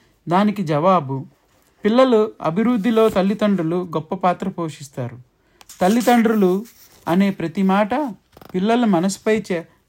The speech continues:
చెరగని ముద్ర వేస్తుంది. ఈ సందర్భంగా దిగువ కవిత ఉదాహరించదగినది.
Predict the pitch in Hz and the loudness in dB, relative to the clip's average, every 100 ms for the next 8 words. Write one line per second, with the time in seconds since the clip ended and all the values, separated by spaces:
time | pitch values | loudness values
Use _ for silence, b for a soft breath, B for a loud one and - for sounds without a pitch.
0 | - 156 202 233 220 175 165 180 151 151 | -6 -2 0 2 2 0 0 -2 -2 -6
1 | - 123 113 b b b b 208 240 208 | -10 -10 -10 b b b b -4 -2 0
2 | 208 233 202 214 175 147 180 151 175 160 | 2 2 2 2 0 -2 -6 -6 -4 0
3 | 240 247 208 190 196 196 185 160 175 185 | 0 0 0 0 2 0 0 0 0 0
4 | 180 175 160 170 135 131 123 120 | -2 -4 -6 -6 -6 -6 -8 -12